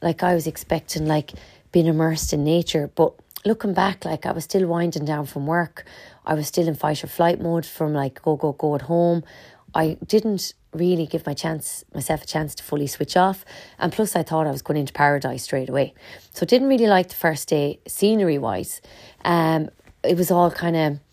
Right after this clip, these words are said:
walking along the side of the motorway and all that kind of jazz and in and out of woods and then back onto w-, w-,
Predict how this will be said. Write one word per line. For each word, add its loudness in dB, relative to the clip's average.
walking 4
along 0
the -6
side 2
of -6
the -8
motorway 2
and -4
all -4
that -8
kind -8
of -4
jazz -2
and -8
in -2
and -4
out -6
of -10
woods -4
and -4
then -4
back -4
onto -6
w-, -8
w-, -6